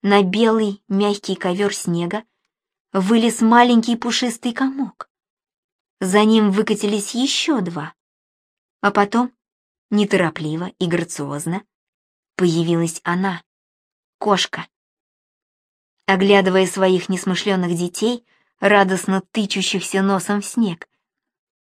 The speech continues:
огляделась по сторонам. Опасности не было.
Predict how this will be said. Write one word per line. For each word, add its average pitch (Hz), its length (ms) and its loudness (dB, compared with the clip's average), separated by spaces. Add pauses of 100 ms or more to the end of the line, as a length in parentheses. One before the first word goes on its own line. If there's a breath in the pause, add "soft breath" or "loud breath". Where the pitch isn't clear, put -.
огляделась 170 680 2
по - 80 -8
сторонам. 208 560 -2 (800)
Опасности 160 800 -2
не 165 260 -2
было. 165 280 -4